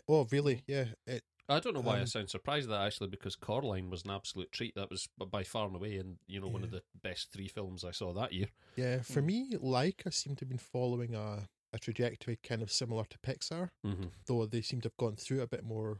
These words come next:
Speaker 1: quickly. It's like Coraline was a bit like, I mean, it's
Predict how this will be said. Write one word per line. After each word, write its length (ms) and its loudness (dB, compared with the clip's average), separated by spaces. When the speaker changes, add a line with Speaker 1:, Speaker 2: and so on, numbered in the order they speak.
Speaker 1:
quickly. 440 -8
It's 60 -4
like 140 -6
Coraline 400 2
was 120 0
a 60 2
bit 200 -2
like, 580 -4
I 20 -6
mean, 220 0
it's 140 2